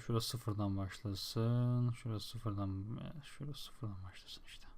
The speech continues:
Allah'ım çok kötü çiziyorum. Şöyle bir işaret olsun mesela.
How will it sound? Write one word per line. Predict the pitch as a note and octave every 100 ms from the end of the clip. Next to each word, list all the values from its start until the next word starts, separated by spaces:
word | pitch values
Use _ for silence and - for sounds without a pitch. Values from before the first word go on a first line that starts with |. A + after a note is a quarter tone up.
| - - - - - - - - - B2
Allah'ım | A2 G#2+ G#2
çok | G2+ G#2
kötü | - G#2 -
çiziyorum. | G2+ G2+ G2+ F#2+ - - - - - - - - - - -
Şöyle | - - - C#3+ C3 A2+ A2 G#2 G2 G2 G2 G2 G#2+ B2+
bir |
işaret | E3+ B2+ C#3 C3 B2+ A#2
olsun | G#2 A2
mesela. | F#2+ - G2 G#2 C#3